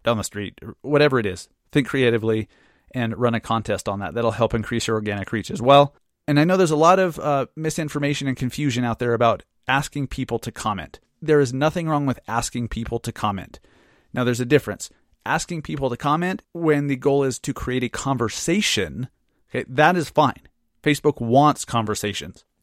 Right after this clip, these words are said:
But asking people to comment in, uh, where it's like a, a comment baiting, for example, the last person to comment gets fifty bucks, you know, and it goes on for four thousand comments,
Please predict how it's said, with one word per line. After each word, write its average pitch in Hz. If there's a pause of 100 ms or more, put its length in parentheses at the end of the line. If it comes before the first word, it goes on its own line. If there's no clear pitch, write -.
But 131
asking 147
people 135
to 135
comment 131 (400)
in, 127 (160)
uh, 131 (140)
where 139
it's 110
like 113
a, 101
a 101 (140)
comment 147
baiting, 107 (320)
for 135
example, 123 (460)
the 113
last 123
person 131
to 120
comment 127 (420)
gets -
fifty 123
bucks, 113 (380)
you 143
know, 120
and 123
it -
goes 123
on 120
for 117
four 127
thousand 113
comments, 107